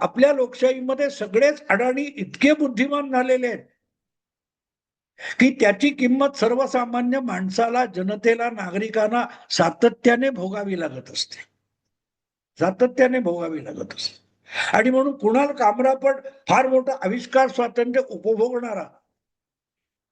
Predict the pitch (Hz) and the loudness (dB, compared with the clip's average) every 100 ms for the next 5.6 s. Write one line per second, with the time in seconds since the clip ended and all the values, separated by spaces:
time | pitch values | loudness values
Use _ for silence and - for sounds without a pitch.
0 | _ - 202 247 269 - - - _ _ | _ -8 -4 -4 -6 -12 -20 -20 _ _
1 | _ _ - 160 202 269 254 233 302 285 | _ _ -2 2 6 4 4 2 2 2
2 | 220 220 160 147 - - _ _ _ _ | 0 0 0 -6 -10 -20 _ _ _ _
3 | _ _ _ _ _ _ - - 175 254 | _ _ _ _ _ _ -16 -4 4 4
4 | 202 208 277 277 175 196 233 277 277 269 | 4 2 2 2 0 2 4 4 2 0
5 | 262 254 233 196 185 214 | -2 -2 -4 0 2 2